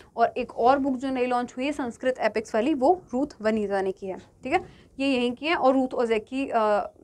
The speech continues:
I guess नॉर्वे या मतलब किसी फॉरेन कंट्री की हैं, वो एक बार देख लेंगे। नेक्स्ट और लास्ट पॉइंट आज का है कि मॉर्गन स्टैनली ने फिर से इंडिया की जो जीडीपी है उसको कट कर दिया है,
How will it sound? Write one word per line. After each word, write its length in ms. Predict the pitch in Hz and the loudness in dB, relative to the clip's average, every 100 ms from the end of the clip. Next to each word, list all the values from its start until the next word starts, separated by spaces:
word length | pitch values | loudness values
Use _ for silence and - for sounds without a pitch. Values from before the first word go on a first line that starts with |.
| - 214 | -8 -6
I 60 | |
guess 200 | 202 214 - - _ _ _ _ _ - | -4 -6 -8 -20 _ _ _ _ _ -6
नॉर्वे 540 | 214 208 202 202 226 226 | 0 0 0 0 2 4
या 340 | 214 214 202 | 6 4 2
मतलब 180 | 196 208 | -2 -8
किसी 160 | 214 | -8
फॉरेन 280 | 226 220 220 | 0 2 2
कंट्री 320 | 214 202 208 | -2 -4 -4
की 120 | 202 214 | -4 -4
हैं, 100 | 349 - _ _ _ _ - - - | -6 -8 _ _ _ _ -20 -20 -12
वो 120 | 226 | -8
एक 100 | 214 | -2
बार 100 | 214 | -2
देख 200 | 202 196 | -2 -6
लेंगे। 240 | 180 180 196 _ _ _ _ _ _ _ - - _ _ - | -8 -8 -10 _ _ _ _ _ _ _ -20 -20 _ _ -2
नेक्स्ट 240 | 277 285 330 | 0 2 4
और 80 | |
लास्ट 260 | 302 240 254 | 8 6 4
पॉइंट 220 | 277 262 | -4 2
आज 180 | 247 359 | 4 4
का 120 | - | 2
है 100 | 262 | 2
कि 140 | 277 320 | 4 4
मॉर्गन 420 | 240 202 220 285 | 4 2 2 0
स्टैनली 380 | - 226 214 233 | 0 -2 -2 -4
ने 100 | 262 | -4
फिर 200 | 240 208 | -2 -2
से 180 | - | -4
इंडिया 300 | 262 226 214 | -4 0 0
की 160 | 214 220 | 0 0
जो 100 | 233 | -2
जीडीपी 400 | 214 220 208 226 | 0 -4 -4 -6
है 60 | 214 | -6
उसको 200 | 208 208 | -6 -8
कट 220 | 202 - | -6 -6
कर 200 | - 202 | -6 -2
दिया 200 | 214 208 | 2 2
है, 240 | 262 359 | 0 -10